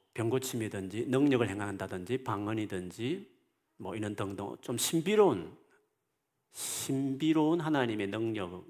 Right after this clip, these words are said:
일컬어 우리가, 어, 은사 이렇게 이야기를 하죠.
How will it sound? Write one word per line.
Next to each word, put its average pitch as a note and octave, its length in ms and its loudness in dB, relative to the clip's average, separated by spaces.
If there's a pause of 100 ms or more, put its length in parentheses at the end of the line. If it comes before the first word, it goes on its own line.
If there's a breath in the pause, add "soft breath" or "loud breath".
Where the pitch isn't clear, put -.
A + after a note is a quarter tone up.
(420)
일컬어 G#2 600 -6
우리가, F#2+ 360 -10 (840 soft breath)
어, F#2+ 480 -12
은사 A#2 400 0
이렇게 A2+ 320 -8
이야기를 F2+ 400 -10
하죠. F#2 300 -14